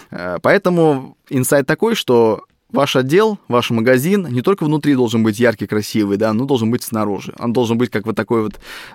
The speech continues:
яркое пятно. Потому что нужно понимать, что люди, люди, они не идут в фокусе, где же тут у вас чак-чак или где же тут у вас салон красоты, парикмахерская.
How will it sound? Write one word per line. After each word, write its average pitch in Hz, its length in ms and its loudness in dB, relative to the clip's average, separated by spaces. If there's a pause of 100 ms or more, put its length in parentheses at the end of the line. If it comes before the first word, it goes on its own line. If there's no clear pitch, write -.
(340)
яркое 127 380 2
пятно. 104 420 -4 (460)
Потому 139 240 0
что 139 160 -2
нужно 135 240 0
понимать, 143 400 2
что - 160 -4
люди, 135 640 0
люди, 110 460 -2
они 117 220 -2
не 131 160 2
идут 147 180 0
в - 40 -18
фокусе, - 360 -6
где 117 240 -2
же 104 80 -10
тут 110 200 -8
у 113 40 -6
вас 107 160 -6
чак-чак 156 500 -2
или 95 240 -4 (300)
где 113 160 0
же 104 160 -6
тут - 160 -10
у - 20 -2
вас 101 160 -2
салон 104 240 -2
красоты, 107 400 -4
парикмахерская. 113 800 -6